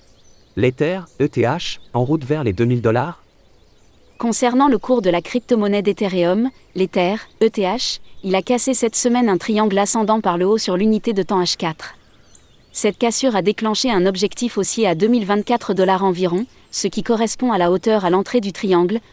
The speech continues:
Speaker 2: reportée à sa cassure. Alors que le prix avait atteint cinquante pour cent de son objectif, les crypto-monnaies ont cependant débuté une correction,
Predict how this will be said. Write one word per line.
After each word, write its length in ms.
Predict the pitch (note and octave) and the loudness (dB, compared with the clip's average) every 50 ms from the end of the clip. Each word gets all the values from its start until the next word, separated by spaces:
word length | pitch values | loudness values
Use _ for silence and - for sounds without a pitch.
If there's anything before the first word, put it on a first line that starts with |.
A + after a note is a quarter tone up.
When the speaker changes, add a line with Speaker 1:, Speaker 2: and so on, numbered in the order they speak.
| - - | -18 -10
Speaker 2:
reportée 480 | - F3 G#3 G#3 - G3+ F3 - - G#3 | -4 0 0 0 0 0 -4 -2 0 0
à 80 | F#3+ E3+ | 0 0
sa 140 | - F3+ | 0 -2
cassure. 440 | E3 - F#3 - - - E3 D3+ - - - - - - - - - - _ _ _ - - - - - | -2 -2 -4 -4 -4 -4 -6 -6 -8 -12 -18 -20 -20 -20 -20 -20 -20 -20 _ _ _ -20 -20 -20 -10 -2
Alors 260 | - G3 G3+ A#3+ B3 - | 0 2 2 2 2 0
que 120 | - G#3+ | 0 0
le 80 | G3 F#3+ | 0 -2
prix 240 | - - B3+ C4+ | -2 -2 -2 0
avait 180 | A#3+ F#3 F#3+ - | 0 0 0 -2
atteint 240 | F#3+ F#3 - G#3+ G#3 | -2 -2 -2 -2 -2
cinquante 400 | - - A#3 - A#3 A3+ A3 - | -2 -2 -2 -2 -2 -2 -2 -2
pour 140 | - G3+ - | -4 -6 -4
cent 160 | - A3+ G#3+ | -2 -2 -2
de 80 | F#3 | -2
son 180 | F3+ - F3+ F3+ | 0 0 0 0
objectif, 680 | G3 F#3 F#3 G3+ F3 - - - A3 B3+ - - - - - - - - - | 0 0 0 -4 -4 -4 -6 -6 -6 -6 -8 -12 -18 -20 -20 -20 -20 -8 -4
les 100 | F#3 F#3+ | -4 -4
crypto-monnaies 640 | - - B3+ - - C4 B3 A3 G#3+ G#3 G#3 A3 | -2 -2 -4 -2 0 2 2 2 2 2 2 0
ont 80 | G#3+ G3+ | 0 0
cependant 440 | - - G#3 - G3+ F#3+ F3+ F#3+ F#3 | -2 -2 -2 0 0 2 2 2 2
débuté 380 | F3+ A#3+ G#3+ A#3 G3+ - B3+ | 2 2 0 -2 -2 0 2
une 140 | A#3+ G3+ F3+ | 2 2 2
correction, 500 | - G#3 G3 G3 - - - G3+ A3 C4 | 0 0 -2 0 -2 -2 -2 -2 -4 -4